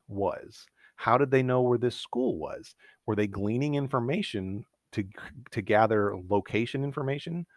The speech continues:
And was this person actually a minor? If they were threatening actions and violence against a school, they potentially were a minor. Well, now we have an issue where a company is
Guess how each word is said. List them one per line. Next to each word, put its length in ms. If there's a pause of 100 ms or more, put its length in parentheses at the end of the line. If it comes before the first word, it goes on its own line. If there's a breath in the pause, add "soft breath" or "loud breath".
(640 soft breath)
And 160
was 180
this 160
person 320
actually 280
a 40
minor? 580
If 200
they 320
were 560
threatening 420
actions 640
and 120
violence 360
against 320
a 20
school, 640 (340 soft breath)
they 80
potentially 540
were 260
a 60
minor. 320
Well, 140
now 180
we 160
have 360
an 120
issue 380
where 360
a 120
company 640 (600 soft breath)
is 540